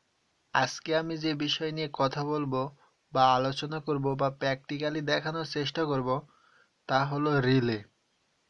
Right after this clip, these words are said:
রিলে কি, তা আমরা ম্যাক্সিমাম সবাই জানি। রিলে হলো ইলেকট্রোম্যাগনেটিক সুইচ,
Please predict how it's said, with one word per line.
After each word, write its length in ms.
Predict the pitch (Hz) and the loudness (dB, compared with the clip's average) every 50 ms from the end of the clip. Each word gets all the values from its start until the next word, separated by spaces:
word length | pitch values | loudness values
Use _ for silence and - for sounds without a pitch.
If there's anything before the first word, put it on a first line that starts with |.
| _ _ _ _ - - _ _ _ _ _ _ _ _ _ _ _ _ - | _ _ _ _ -20 -20 _ _ _ _ _ _ _ _ _ _ _ _ -6
রিলে 400 | 131 131 151 165 165 180 180 170 | -2 2 4 4 4 4 2 2
কি, 300 | - _ - 151 147 135 135 147 - - _ _ _ _ _ _ _ _ _ _ _ _ | -2 _ -4 0 2 2 2 0 -4 -12 _ _ _ _ _ _ _ _ _ _ _ _
তা 100 | - 151 151 | 8 10 10
আমরা 240 | 151 156 156 156 156 | 10 10 8 4 4
ম্যাক্সিমাম 580 | 143 143 143 143 143 - - 160 151 151 151 156 | 6 4 4 2 2 0 -6 -4 -4 -2 -2 -4
সবাই 400 | - - 143 131 123 127 127 123 | -2 2 4 4 4 4 2 2
জানি। 340 | 117 123 113 113 113 113 110 - - _ _ _ _ _ _ _ _ - - - - _ _ _ _ - | 2 0 -2 -2 -4 -10 -14 -16 -20 _ _ _ _ _ _ _ _ -20 -20 -20 -20 _ _ _ _ -6
রিলে 360 | 143 131 147 151 156 170 185 | -2 -2 0 0 2 2 0
হলো 320 | 175 165 180 165 143 131 131 | 2 0 2 2 2 2 2
ইলেকট্রোম্যাগনেটিক 1200 | 123 117 143 147 156 160 160 - 175 170 165 160 156 156 156 151 156 160 156 156 - 165 165 - | 2 0 0 0 0 0 0 -2 -2 -2 0 0 -2 -2 -2 -4 -4 -4 -4 -4 -4 -6 -6 -8
সুইচ, 380 | - - - 131 120 120 123 | -8 -4 -2 -2 -2 -2 -4